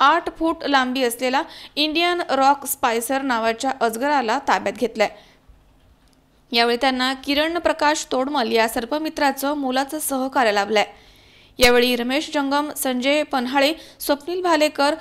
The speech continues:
सचिन ढवळे, ओंकार अष्टेकर, क्षितिज कोळपकर, अमित साळवे, स्वप्नील ढवळे, अंकुश कोरडे, राहुल माने, गोपी दहिवाळकर, मंगेश बुऱ्हाडे आदींसह अनेक जणांनी अजगर पाहण्यासाठी इथे मोठी गर्दी केली. सर्पमित्र कृष्णा पोपळघट आणि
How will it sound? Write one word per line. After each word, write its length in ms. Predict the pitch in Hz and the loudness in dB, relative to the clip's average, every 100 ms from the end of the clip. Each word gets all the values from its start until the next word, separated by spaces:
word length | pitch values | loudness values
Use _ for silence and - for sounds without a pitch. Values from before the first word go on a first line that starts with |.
| - - - | -10 -8 -4
सचिन 320 | 269 359 370 | -2 -2 -2
ढवळे, 320 | 330 262 262 269 | 2 4 2 2
ओंकार 360 | 254 247 269 269 | -2 4 2 4
अष्टेकर, 500 | 233 - 254 269 294 320 - - _ | -2 0 -2 0 -2 -2 -16 -20 _
क्षितिज 360 | - 320 359 381 | -4 0 0 2
कोळपकर, 520 | 311 277 277 294 294 - | 4 4 4 2 2 2
अमित 220 | 262 285 | -2 -2
साळवे, 460 | - 277 254 254 262 | 4 6 6 4 2
स्वप्नील 400 | 254 254 254 247 | -2 -4 -4 0
ढवळे, 320 | 262 240 269 - - - | 4 4 4 -2 -10 -4
अंकुश 400 | 262 262 330 - | -4 -2 -4 0
कोरडे, 480 | 311 294 285 302 - | 2 4 4 4 2
राहुल 440 | 262 254 262 370 | 2 2 0 -6
माने, 300 | 370 294 262 | -4 -2 -2
गोपी 340 | 254 247 247 285 | 0 -2 -2 -4
दहिवाळकर, 560 | 247 240 247 254 269 311 - - - | -2 2 2 2 0 -2 -8 -18 -4
मंगेश 440 | 285 294 349 359 | -2 -2 -4 -6
बुऱ्हाडे 440 | 254 269 302 285 233 - | -4 -2 0 2 2 4
आदींसह 680 | 233 247 339 349 302 302 320 - - | 2 2 -4 -4 0 0 0 -8 -4
अनेक 380 | 285 302 392 - | -2 -2 -4 -4
जणांनी 500 | 269 277 277 277 294 - | -2 -2 -2 -4 -4 -4
अजगर 340 | 240 240 302 | -2 -2 -2
पाहण्यासाठी 640 | 302 240 240 262 247 277 | -4 -4 -4 -4 -4 -4
इथे 180 | 233 - | -6 -6
मोठी 340 | 277 233 226 247 | -6 -4 -6 -2
गर्दी 300 | 240 196 196 | -2 -2 -2
केली. 240 | 214 208 - - - _ - - - | 0 -2 -6 -20 -20 _ -20 -10 0
सर्पमित्र 580 | 240 233 233 226 233 | 0 2 -2 -2 -2
कृष्णा 360 | 240 233 240 254 | -2 -4 -4 -4
पोपळघट 580 | 247 220 240 226 294 320 | -2 0 0 0 0 0
आणि 240 | 254 254 | 0 -2